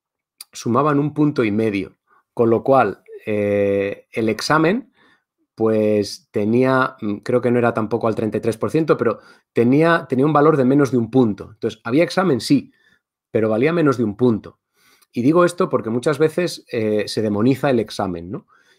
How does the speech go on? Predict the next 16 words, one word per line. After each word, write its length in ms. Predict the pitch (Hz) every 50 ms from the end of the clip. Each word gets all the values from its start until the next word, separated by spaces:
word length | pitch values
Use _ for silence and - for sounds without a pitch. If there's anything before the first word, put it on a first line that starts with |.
| _ _ _
Eh, 380 | - 101 104 104 101 104 104 -
y 100 | - 113
yo 120 | 107 139 156
creo 140 | 175 185
que 80 | 160 151
el 80 | 139 131
examen 640 | - - - 170 180 170 156 185 220 240 247 - _ _ _ _ - 117
eh, 200 | 110 107 104 107
no 220 | 110 123 135 135
hay 140 | 131 120 117
ni 200 | 117 110 110 110
que 100 | - 107
demonizarlo 800 | 104 104 104 104 107 107 101 139 156 185 196 175 190 220 - -
ni 400 | 143 120 117 117 120 117 110 -
que 300 | - 120 110 107 104 101
endiosarlo. 720 | 98 98 92 95 87 - - 104 98 87 90 82 80 _